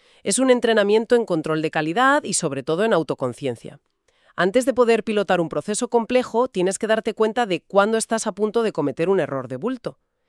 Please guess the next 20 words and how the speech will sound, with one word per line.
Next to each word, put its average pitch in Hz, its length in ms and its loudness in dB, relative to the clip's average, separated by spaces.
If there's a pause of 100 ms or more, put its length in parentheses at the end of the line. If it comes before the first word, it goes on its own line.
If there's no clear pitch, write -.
(340)
Es 277 260 2
afinar 175 360 0
el 240 100 0
instrumento, 131 680 -4 (240)
un 220 160 6
instrumento 247 540 0
afinado 208 460 0
para 170 180 2
los 139 220 -6
casos 160 320 -8
más 156 160 -6
complejos. 139 560 -10 (280)
Y 233 200 0
eso 302 320 -4
me 175 160 0
lleva 170 200 2
a 190 40 4
la 170 100 0
tercera 156 380 -6
actividad, 123 500 -10